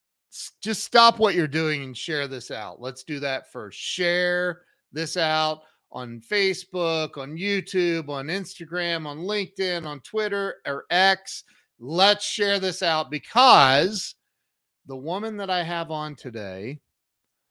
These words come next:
is amazing. Her name is Loa Blasucci. Blasucci. Let's see if I got that right. Um,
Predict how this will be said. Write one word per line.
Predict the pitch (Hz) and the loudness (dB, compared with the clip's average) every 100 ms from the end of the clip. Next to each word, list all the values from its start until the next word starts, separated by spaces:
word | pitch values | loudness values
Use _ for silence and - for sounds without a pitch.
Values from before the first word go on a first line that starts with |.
| _ _ _ _ | _ _ _ _
is | 139 131 113 - - | -6 -4 -6 -12 -10
amazing. | 120 110 113 113 107 101 95 | -8 -8 -8 -8 -10 -12 -14
Her | 95 110 | -12 -10
name | 113 117 120 117 | -8 -6 -8 -8
is | 107 110 - | -12 -14 -12
Loa | 110 117 120 120 117 117 - | -6 -4 -2 -2 -4 -6 -10
Blasucci. | 110 107 - 131 113 - 92 73 78 _ _ _ | -12 -10 -8 -8 -8 -10 -14 -16 -20 _ _ _
Blasucci. | 95 98 - 107 - 85 80 | -18 -14 -12 -12 -12 -12 -10
Let's | 95 - | -10 -6
see | 104 | -6
if | 98 | -4
I | 98 | -4
got | 98 95 | -6 -4
that | 92 87 | -4 -4
right. | 92 101 95 - - - - - | -4 -4 -4 -8 -20 -20 -14 -4
Um, | 117 113 110 113 | -2 -2 -2 -6